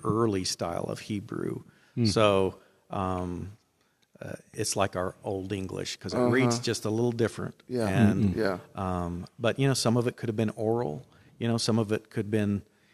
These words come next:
Speaker 1: you know, divine revelation later in history, you
Speaker 2: Yeah.
Speaker 1: know.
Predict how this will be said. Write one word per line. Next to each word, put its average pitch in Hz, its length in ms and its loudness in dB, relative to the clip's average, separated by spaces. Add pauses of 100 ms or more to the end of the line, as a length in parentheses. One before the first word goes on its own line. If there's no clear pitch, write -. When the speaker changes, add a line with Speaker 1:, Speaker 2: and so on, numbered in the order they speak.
(160)
Speaker 1:
you 110 140 -4
know, 98 300 -2 (380)
divine 101 440 0
revelation 101 800 0 (300)
later 110 580 2 (140)
in 104 280 -4
history, 120 500 -4 (180)
you 107 80 -2
Speaker 2:
Yeah. 101 40 0
Speaker 1:
know. 107 280 -4